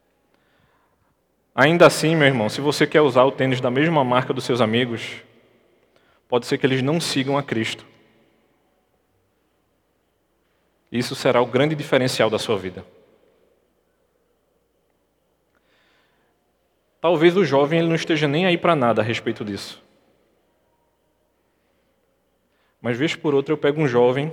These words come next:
conversando, ele diz assim, "Rapaz,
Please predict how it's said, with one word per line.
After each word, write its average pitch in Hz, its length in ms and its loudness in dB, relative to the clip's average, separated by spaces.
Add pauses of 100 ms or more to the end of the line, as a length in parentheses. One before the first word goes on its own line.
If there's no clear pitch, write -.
(140)
conversando, 120 680 -2 (800)
ele 123 100 -10
diz 127 100 -6
assim, 135 180 -6
"Rapaz, 180 800 -4